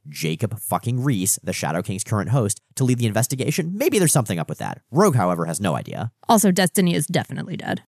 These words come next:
Speaker 1: That's true. And so Rogue runs out trying to figure out what to do in her skimpy t-shirt and falls right into the middle of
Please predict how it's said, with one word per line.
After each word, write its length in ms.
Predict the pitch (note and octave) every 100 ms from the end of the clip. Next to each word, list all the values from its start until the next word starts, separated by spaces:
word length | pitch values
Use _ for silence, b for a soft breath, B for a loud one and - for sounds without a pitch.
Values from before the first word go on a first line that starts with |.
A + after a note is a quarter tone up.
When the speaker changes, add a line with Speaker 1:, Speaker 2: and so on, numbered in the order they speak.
| _
Speaker 1:
That's 160 | G#2 -
true. 260 | - - - _ _
And 220 | D3+ E3+
so 800 | - D#3+ D#3 E3 D#3+ D#3 D3+ A2+
Rogue 600 | A#2 G2+ A2+ C3 D#3 D3+
runs 300 | F#2+ B2+ D3+
out 160 | D#3+ F#3
trying 180 | - E3
to 60 |
figure 200 | D#3 D3+
out 60 | C#3+
what 120 | C#3+
to 80 | -
do 380 | A2+ F#3+ G3 G3 - _
in 140 | - B2+
her 140 | C#3+
skimpy 280 | C3 F3+ E3+
t-shirt 440 | D#3 A3+ D3 F3+ - _ _ -
and 160 | C#2+
falls 300 | - D#2 D2+
right 220 | D2+ G#2
into 160 | C#3+ C#3
the 80 | A2+
middle 300 | G2 D3 F3+
of 120 | -